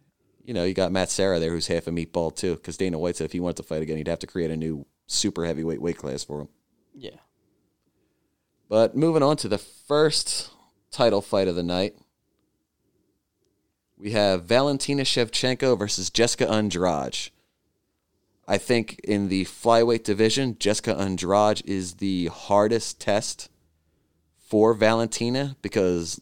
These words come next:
Speaker 1: let's face it, Jessica's fought a lot of the best girls, not only at one fifteen, but one twenty or one thirty-five when she first came in.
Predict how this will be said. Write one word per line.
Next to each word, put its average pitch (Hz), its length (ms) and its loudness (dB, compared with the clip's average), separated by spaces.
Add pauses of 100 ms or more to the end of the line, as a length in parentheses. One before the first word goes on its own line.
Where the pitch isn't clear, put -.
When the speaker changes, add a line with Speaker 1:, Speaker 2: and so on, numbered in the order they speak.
Speaker 1:
let's 95 180 -8
face 98 220 -2
it, 78 100 -8
Jessica's 95 420 -2
fought 90 440 -2 (640)
a 90 80 -4
lot 92 320 4
of 87 60 -2
the 90 80 0
best 90 300 0
girls, 82 260 0
not 104 160 0
only 104 240 0
at 92 320 0 (300)
one 101 240 -2
fifteen, 95 440 -4
but - 140 -6
one 90 180 0
twenty 92 320 -2 (100)
or 87 160 0
one 90 200 0
thirty-five 90 580 0
when 80 80 -6
she - 140 -6
first 85 260 -4
came 85 220 -4
in. 78 160 -6